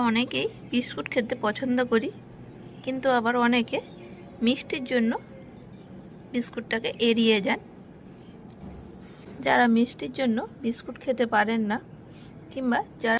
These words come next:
সুগার আছে, তারা মিষ্টি বিস্কুট খেতে পারেন না, তারা অবশ্যই এইভাবে একবার বানিয়ে দেখতে পারেন। বিস্কুটটা খেতে হয়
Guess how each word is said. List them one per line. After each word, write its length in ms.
সুগার 320
আছে, 180
তারা 220
মিষ্টি 280
বিস্কুট 400
খেতে 240
পারেন 420
না, 60
তারা 180
অবশ্যই 460
এইভাবে 380
একবার 260
বানিয়ে 320
দেখতে 340
পারেন। 220
বিস্কুটটা 560
খেতে 360
হয় 160